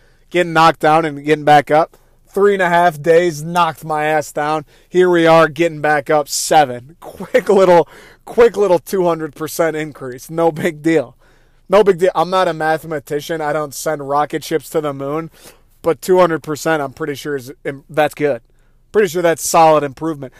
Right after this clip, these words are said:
I think if you told a, a clown on Wall Street you can get two hundred percent improvement, they'd suck your dick for it. That's where I'm at, baby. Two hundred percent. Feels good. Feels good. Seven days in. Life's good. I mean,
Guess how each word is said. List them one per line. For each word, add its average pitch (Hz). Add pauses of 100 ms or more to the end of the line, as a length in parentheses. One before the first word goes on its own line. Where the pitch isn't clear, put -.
(160)
I 170
think 196
if 165
you 170
told 190
a, 156
a 139
clown 156
on 143
Wall 143
Street 160
you 151
can 147
get 143
two 156
hundred 143
percent 151
improvement, 147 (400)
they'd 151
suck 175
your 147
dick 160
for 127
it. - (1300)
That's 165
where 139
I'm 151
at, 123
baby. 135
Two 208
hundred 165
percent. 143 (640)
Feels 208
good. 160 (100)
Feels 185
good. 160
Seven 170
days 165
in. 156 (500)
Life's 170
good. 185
I 156
mean, 143